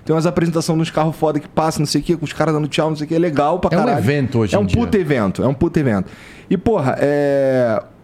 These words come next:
Speaker 1: um bagulho que deu pra sentir muito claramente é como aquele, quando passa os carros, meu irmão, o barulho faz parte do show,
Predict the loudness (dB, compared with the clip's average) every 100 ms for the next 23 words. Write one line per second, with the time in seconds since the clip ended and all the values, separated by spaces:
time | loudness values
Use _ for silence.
0 | -20 -14 -2 0 2 0 2 0 0 0
1 | 2 2 0 0 0 0 0 0 0 2
2 | 2 2 0 -4 -2 0 2 0 0 -2
3 | 0 0 0 0 0 -2 -4 0 0 2
4 | 2 2 0 -2 -10 -20 -20 -4 -2 0
5 | 0 0 2 2 2 0 -4 -4 -2 -2
6 | -2 -4 -2 -2 0 2 0